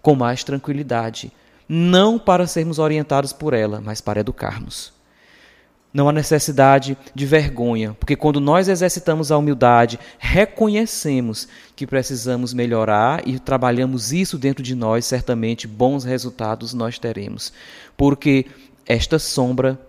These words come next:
também sou eu. Por que que eu vou negar uma parte de mim? Por que que eu não posso cuidar desta parte de mim que precisa de atenção? Que em torno de quarenta mil anos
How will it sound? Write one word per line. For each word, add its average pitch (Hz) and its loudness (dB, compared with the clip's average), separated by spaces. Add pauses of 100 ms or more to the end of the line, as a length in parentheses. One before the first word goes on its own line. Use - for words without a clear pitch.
(260)
também 127 -2
sou 131 -2
eu. 101 -4 (680)
Por 202 -2
que 190 0
que 156 -2
eu 131 2
vou 135 0
negar 113 -2
uma 123 -2
parte 110 -4
de 110 -8
mim? 107 -10 (640)
Por 233 2
que 190 0
que 190 -4
eu 170 0
não 165 -4
posso 147 0 (220)
cuidar 147 2
desta 127 -2
parte 131 2
de 123 -4
mim 123 -2 (540)
que 151 -6
precisa 143 -2 (280)
de 120 0
atenção? 120 -4 (400)
Que 170 -2 (280)
em 156 -2
torno 170 2
de 156 -4
quarenta 170 4
mil 170 0
anos 147 -2